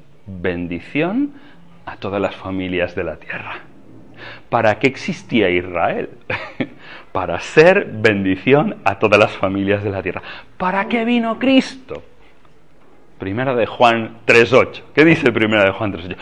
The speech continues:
Porque con este propósito vino el Hijo de Dios, para destruir las obras del diablo. <laughs> Nosotros estamos aquí para destruir obras del diablo.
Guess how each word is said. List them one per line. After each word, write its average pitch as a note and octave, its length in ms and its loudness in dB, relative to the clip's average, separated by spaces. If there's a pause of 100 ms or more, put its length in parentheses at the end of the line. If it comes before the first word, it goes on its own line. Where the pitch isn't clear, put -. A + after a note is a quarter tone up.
(140)
Porque G#3 280 2
con C4 200 2
este D#4+ 280 0
propósito - 800 2
vino B3+ 320 2
el G#2 120 0
Hijo - 280 -2
de - 160 -4
Dios, - 420 0 (220)
para - 320 -6
destruir F#3+ 800 -4 (160)
las - 320 -6
obras E3+ 380 4 (140)
del A#2+ 240 2
diablo. F2+ 480 2 (400)
<laughs> - 320 -2
Nosotros - 640 -8
estamos F#3+ 280 0
aquí D3 260 -2
para B2+ 180 -8
destruir A#2 460 -4
obras G#2 260 -4
del F2 180 -4
diablo. E2+ 420 -12